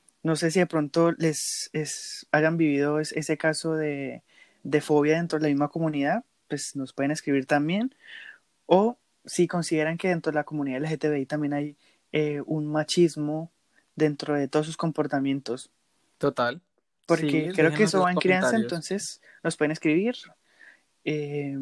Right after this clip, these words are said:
Speaker 1: por ahí estuvimos revisando y nos han escuchado de, de, de España mayormente, Estados Unidos, Colombia, Singapur, jamás pensé en Singapur, y Perú,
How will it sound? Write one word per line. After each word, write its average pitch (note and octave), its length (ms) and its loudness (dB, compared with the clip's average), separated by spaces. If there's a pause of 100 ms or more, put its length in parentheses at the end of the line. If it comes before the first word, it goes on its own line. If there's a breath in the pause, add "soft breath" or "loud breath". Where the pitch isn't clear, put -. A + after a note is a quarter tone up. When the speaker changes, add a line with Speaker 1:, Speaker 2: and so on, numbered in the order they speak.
(120)
Speaker 1:
por D#3 140 4
ahí D3+ 180 4
estuvimos D#3+ 380 0
revisando E3 600 2 (420)
y E3 120 -2
nos D3+ 140 -4
han C3+ 80 0
escuchado C#3+ 580 0
de, D3 420 -2
de, C#3+ 160 -8 (120)
de C3+ 340 -8
España D3+ 640 -2 (140)
mayormente, D3 720 -2 (480 soft breath)
Estados D#3+ 340 2
Unidos, D#3 300 0
Colombia, E3+ 500 4
Singapur, D3+ 680 0 (100)
jamás B2 280 -6
pensé C#3 240 -2
en C3+ 60 -2
Singapur, D3+ 560 2 (720 soft breath)
y F3 140 8
Perú, C3+ 360 4